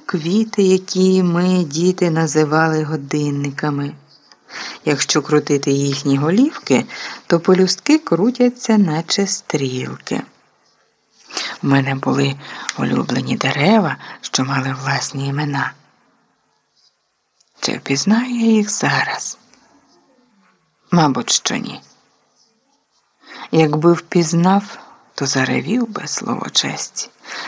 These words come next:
захлюпав би носом, як неврівноважене дівчисько.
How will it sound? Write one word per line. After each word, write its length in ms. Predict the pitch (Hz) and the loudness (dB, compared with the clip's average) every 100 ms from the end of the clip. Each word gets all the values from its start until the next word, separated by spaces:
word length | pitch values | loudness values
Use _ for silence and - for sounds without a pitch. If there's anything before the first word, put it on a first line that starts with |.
| - 180 | -8 0
захлюпав 800 | 180 180 - 247 254 196 180 160 | 2 2 4 4 4 2 2 2
би 200 | 160 175 | 2 4
носом, 580 | 214 262 - 233 214 208 - - - | 4 4 2 2 2 -2 -14 -12 -4
як 380 | 143 143 139 135 | 0 0 -2 -2
неврівноважене 1300 | 135 131 135 135 131 127 - 208 233 233 208 202 190 | -2 -2 -6 -6 -6 -4 2 2 4 2 0 0 0
дівчисько. 1120 | 175 151 - - 127 123 123 - - - | -2 -4 -2 -2 0 -2 -4 -6 -8 -8